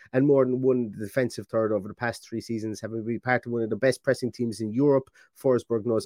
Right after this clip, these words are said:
all about pressing triggers. The twenty-eight, or the, the thirty-year-old ticks plenty of boxes without excelling in any, in any area. Um, he recently his stock may have fallen, but this makes him a superb value money signing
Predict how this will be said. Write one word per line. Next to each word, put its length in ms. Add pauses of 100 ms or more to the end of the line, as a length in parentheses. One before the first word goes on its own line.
all 260
about 340
pressing 540
triggers. 580 (280)
The 60
twenty-eight, 580
or 180
the, 500
the 140
thirty-year-old 760 (260)
ticks 220
plenty 380
of 100
boxes 580 (260)
without 400
excelling 720
in 180
any, 460
in 260
any 340
area. 460 (340)
Um, 540
he 260
recently 440
his 100
stock 300
may 80
have 100
fallen, 380
but 160
this 160
makes 200
him 60
a 60
superb 680
value 380
money 280
signing 380